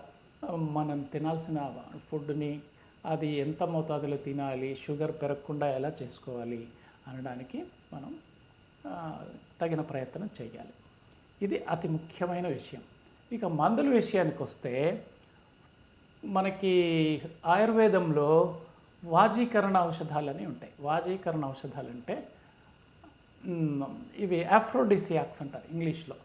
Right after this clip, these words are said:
aphrodisiac అంటే మనకి ఆరోగ్యాన్ని అభివృద్ధి చేస్తూ, ఆరోగ్యాన్ని అభివృద్ధి చేస్తూ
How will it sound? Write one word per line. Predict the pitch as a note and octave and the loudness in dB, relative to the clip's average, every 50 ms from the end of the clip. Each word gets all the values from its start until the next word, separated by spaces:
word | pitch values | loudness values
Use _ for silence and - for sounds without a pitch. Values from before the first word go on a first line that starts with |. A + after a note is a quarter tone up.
| - E3 | -12 -12
aphrodisiac | D#3+ - G#3 G3 D3+ C#3 C3+ - - C3 B2 - - | -12 -10 -12 -10 -10 -10 -10 -10 -10 -12 -12 -12 -14
అంటే | B2 - - D4+ G#4+ - - - - - - - - - - - - - | -14 -12 -10 -10 -10 -12 -16 -20 -20 -20 -20 -20 -20 -20 -20 -20 -12 -4
మనకి | F#3 E3+ F3 F#3 F3+ - - D#3 D#3 D3 | -2 -2 -2 -2 -4 -4 -2 0 2 2
ఆరోగ్యాన్ని | C#3 B2+ C#3 C#3+ D#3 F3 G3+ A3 A3+ G3+ F#3+ G3 A3 A3 A3+ A#3 A3 G3+ | 2 4 4 6 6 6 6 6 4 4 4 4 6 8 8 8 6 4
అభివృద్ధి | F3 D#3 E3+ F#3 F3+ F3+ F3+ | 4 4 4 2 4 4 2
చేస్తూ, | F3+ - C#3 C3 - - - - D#3+ G#3 - - - - - - - - - - | 0 0 -4 -4 -6 -8 -6 -2 0 0 0 -2 -6 -12 -18 -20 -20 -20 -12 -4
ఆరోగ్యాన్ని | C3+ C#3+ D3 D#3+ F3 F3+ E3+ D#3+ E3+ F3 F3 F#3+ A#3 - | -2 0 4 4 4 2 4 2 2 4 4 2 0 -2
అభివృద్ధి | D#3+ D3 C3 C3+ D3+ D#3+ C#3+ D3+ C#3 - - | -2 -4 -4 -4 -4 -4 -6 -6 -10 -8 -10
చేస్తూ | C3 B2 - - - B3+ F#4 | -12 -12 -14 -10 -8 -6 -6